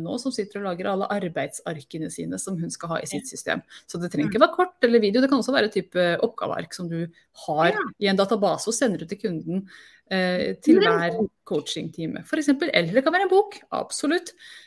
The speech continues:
Speaker 1: Eh, det kan være så mangt. Jeg valgte kort, jeg har lyst til å gå litt tilbake til grunnen til at jeg valgte kort, er at
Speaker 2: Ja.
Speaker 1: når du har et kort foran deg, så er det veldig lett å holde fokus bare på akkurat den biten. Eh, jeg lærer bort store, komplekse ting, og det er fort gjort å, å f-,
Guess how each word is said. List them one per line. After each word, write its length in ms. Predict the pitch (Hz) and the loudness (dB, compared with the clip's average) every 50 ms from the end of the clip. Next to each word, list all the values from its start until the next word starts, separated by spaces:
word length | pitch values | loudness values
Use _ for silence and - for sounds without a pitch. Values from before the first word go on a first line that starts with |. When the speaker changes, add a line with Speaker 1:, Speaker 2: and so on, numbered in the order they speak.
| _ _ | _ _
Speaker 1:
Eh, 200 | 208 202 196 190 | 2 2 4 4
det 120 | 202 247 | 2 4
kan 120 | 262 294 269 | 4 4 6
være 280 | 262 202 175 170 196 220 | 6 4 2 2 0 0
så 180 | - - 277 247 | 2 2 2 2
mangt. 240 | 202 - 185 185 - | 2 0 -2 -6 2
Jeg 240 | - 226 233 262 277 | 4 6 6 6 6
valgte 320 | 269 247 240 - 247 240 | 4 2 2 0 -4 -6
kort, 220 | - 294 269 - - | -4 -8 -8 -4 -4
jeg 100 | 220 214 | -2 -2
har 80 | 233 | 0
lyst 220 | 233 226 214 220 - | 0 -2 -4 -6 -8
til 100 | - 208 | -10 -10
å 120 | 202 190 | -10 -6
gå 100 | - 196 | -6 -6
litt 120 | 185 180 - | -6 -4 -6
tilbake 220 | 196 185 170 170 - | -6 -6 -6 -6 -6
til 100 | 190 190 | -8 -6
grunnen 220 | 175 175 165 151 | -4 -6 -6 -6
til 80 | - 180 | -6 -6
at 40 | |
jeg 100 | - 190 | -6 -4
valgte 220 | 175 165 - - - | -6 -6 -8 -6 -4
kort, 160 | 254 254 - | -4 -4 -2
er 140 | 196 180 196 | -2 0 0
at 120 | 226 226 - | 0 0 -2
Speaker 2:
Ja. 80 | 202 226 269 320 339 | -6 -6 -6 -6 0
Speaker 1:
når 60 | - | 0
du 60 | 214 | 2
har 140 | 202 214 - | 4 4 2
et 140 | 220 226 - | 2 0 -2
kort 140 | - 202 208 | -6 -6 -6
foran 280 | - - 185 175 165 165 | -4 -4 -4 -4 -2 2
deg, 200 | 190 247 294 277 - - - _ | 4 4 4 2 0 -8 -16 _
så 140 | - - 226 | -2 0 2
er 120 | 202 214 | 2 4
det 20 | 208 | 4
veldig 260 | 220 185 175 - 196 | 2 2 2 0 0
lett 140 | 170 165 - | 0 -2 -2
å 120 | 196 185 | -4 -6
holde 100 | 185 185 | -4 -6
fokus 240 | - 175 170 - - | -6 -10 -10 -8 -6
bare 120 | 185 175 | -6 -6
på 120 | 180 - - _ _ | -6 -10 -12 _ _
akkurat 340 | - - _ - 202 190 190 | -20 -16 _ -6 -6 -4 -4
den 160 | 180 175 175 | -4 -4 -4
biten. 400 | 165 160 160 - - 190 214 196 - _ _ _ _ _ _ _ _ | -4 -4 -6 -6 -8 -8 -8 -8 -10 _ _ _ _ _ _ _ _
Eh, 420 | - 190 190 190 185 185 185 185 196 | -2 0 0 0 0 0 0 0 0
jeg 200 | 196 190 196 208 | 2 2 2 2
lærer 200 | 214 196 170 170 | 2 2 2 0
bort 220 | 180 202 - - - _ _ - | -2 -4 -8 -10 -18 _ _ -14
store, 500 | - - - - 247 214 185 165 160 160 | -14 -8 -4 -2 -2 -2 -2 -2 -2 -2
komplekse 480 | - 208 196 196 185 175 - - - - | -4 -4 -6 -6 -6 -6 -6 -10 -8 -6
ting, 200 | 190 190 233 226 - _ _ _ _ _ _ _ _ _ | -4 -4 -4 -4 -6 _ _ _ _ _ _ _ _ _
og 180 | 196 196 196 190 | -2 0 2 2
det 100 | 208 - - | 0 0 -2
er 80 | 190 | -6
fort 260 | 180 - - 196 196 - | -6 -6 -8 -10 -6 -4
gjort 220 | 190 185 185 - - - | -6 -6 -6 -8 -8 -4
å, 100 | 180 180 175 175 180 180 180 175 - - _ _ - _ _ _ _ _ - | -2 0 2 2 2 2 0 -2 -4 -8 _ _ -20 _ _ _ _ _ -6
å 100 | - 180 | -4 -4
f-, 320 | 170 - - - - - | -4 -8 -14 -18 -18 -20